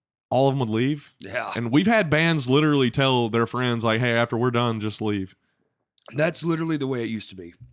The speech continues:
Speaker 1: It
Speaker 2: Uh, for, for quite a few years in the mid, early to mid thousands, it was
Speaker 1: Mm-hmm.
Speaker 2: just like, "Just go see the act you wanna see."
Speaker 1: Yeah.
Speaker 2: And then people just quit coming all together.
Speaker 1: Yeah, man. And it's like, dude,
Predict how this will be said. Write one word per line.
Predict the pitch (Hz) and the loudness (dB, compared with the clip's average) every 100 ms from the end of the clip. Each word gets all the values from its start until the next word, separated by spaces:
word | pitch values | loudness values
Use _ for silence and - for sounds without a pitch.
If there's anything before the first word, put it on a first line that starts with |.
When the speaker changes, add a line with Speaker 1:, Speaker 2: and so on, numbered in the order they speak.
| - | -6
Speaker 1:
It | 120 | -4
Speaker 2:
Uh, | 113 110 90 - - | -4 -8 -10 -14 -12
for, | 151 139 | -4 -4
for | 123 143 | -2 -6
quite | 113 - 165 151 | -6 -6 -2 -2
a | 123 _ | -4 _
few | - 143 | -6 -4
years | 131 123 120 113 | -2 -4 -4 -6
in | 117 | -6
the | 110 107 104 92 | -6 -8 -8 -10
mid, | 107 110 113 120 117 107 104 _ _ | -12 -10 -8 -6 -8 -10 _ _ _
early | 117 120 120 | -6 -4 -4
to | 117 - 113 | -8 -10 -8
mid | 113 101 | -10 -6
thousands, | 107 107 101 98 - | -6 -6 -8 -8 -8
it | 107 | -4
was | 110 | -2
Speaker 1:
Mm-hmm. | 107 | -2
Speaker 2:
just | 113 | -4
like, | 113 - - - - _ | -6 -10 -20 -20 -20 _
"Just | - 220 - | -4 -2 -2
go | 131 | -2
see | - 165 | -2 -2
the | 170 | -2
act | 175 185 | -4 -4
you | 226 | -4
wanna | 254 262 | -2 -2
see." | - 113 92 - _ | -2 -4 -6 -14 _
Speaker 1:
Yeah. | 120 117 101 - - | -2 -2 -4 -16 -12
Speaker 2:
And | 139 233 | -2 -2
then | 247 | 0
people | 180 147 | -2 -2
just | 131 - | -4 -4
quit | 170 - | -6 -6
coming | 143 123 | -6 -4
all | 117 | -6
together. | 98 104 90 - - | -6 -8 -8 -12 -10
Speaker 1:
Yeah, | 110 - | -8 -8
man. | - 92 - | -10 -10 -6
And | 117 | -2
it's | 117 113 | -2 -2
like, | 120 113 110 | -6 -6 -2
dude, | 143 135 127 | 0 0 -4